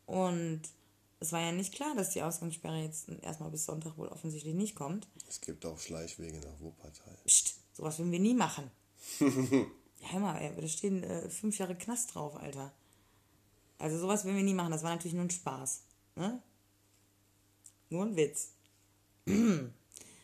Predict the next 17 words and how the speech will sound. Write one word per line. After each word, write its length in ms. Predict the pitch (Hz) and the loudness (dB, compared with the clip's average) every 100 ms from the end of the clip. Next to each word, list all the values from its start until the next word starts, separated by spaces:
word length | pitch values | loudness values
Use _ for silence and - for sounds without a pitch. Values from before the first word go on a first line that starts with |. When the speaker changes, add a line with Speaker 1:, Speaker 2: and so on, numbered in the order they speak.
| - _ - | -20 _ -2
Speaker 1:
So, 380 | 156 147 127 - _ - _ _ | 2 2 2 -8 _ -20 _ _
genauso 380 | 156 165 190 185 | 0 4 6 4
wie 80 | 175 | 2
ich 80 | |
natürlich 400 | 165 160 160 - | 0 -2 -4 -4
dringlichst 480 | - 165 220 202 - | -4 4 4 4 0
von 180 | - 120 | -6 -2
Hausbesetzungen 720 | 147 180 156 139 139 - 139 | 0 2 0 0 0 -2 -4
und 140 | - 131 | -6 -6
so 120 | - | -6
abrate, 580 | 131 - - 127 135 - - _ | -6 -6 -6 -6 -6 -10 -14 _
tut 200 | - 131 | -14 -8
das 280 | - - - - | -6 -6 -8 -10
auf 260 | 127 - | -10 -8
gar 140 | - 135 | -6 -8
keinen 280 | - 185 160 | -6 -4 -2
Fall. 320 | - 196 | 4 4